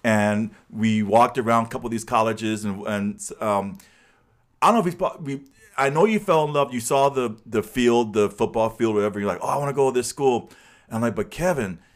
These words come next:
if you're gonna go to school and take classes and study, and you wanted to get a job." I think you also wanna move out of your house. You,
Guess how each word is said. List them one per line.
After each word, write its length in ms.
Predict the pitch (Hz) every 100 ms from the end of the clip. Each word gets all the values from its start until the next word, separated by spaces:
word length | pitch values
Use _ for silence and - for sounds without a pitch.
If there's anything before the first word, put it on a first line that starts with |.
| _ -
if 100 | 107
you're 80 | 113
gonna 240 | 131 104 - _ _ _ 107 - 107
go 180 | 135
to 100 | 156
school 560 | 208 - 143 123 123 139 -
and 160 | 101 101
take 240 | 143 156
classes 600 | - 131 120 - 127 117
and 180 | 120 120
study, 340 | 117 131 120 120 117
and 100 | 117
you 80 | 110
wanted 200 | 127 151
to 60 |
get 100 | 135
a 80 | 117
job." 340 | - 117 110 90
I 60 |
think 140 | 143 220
you 80 | 175
also 180 | 143
wanna 120 | 139 131
move 160 | 131
out 120 | 117
of 60 | 107
your 80 | 101
house. 280 | 107 92
You, 60 | 101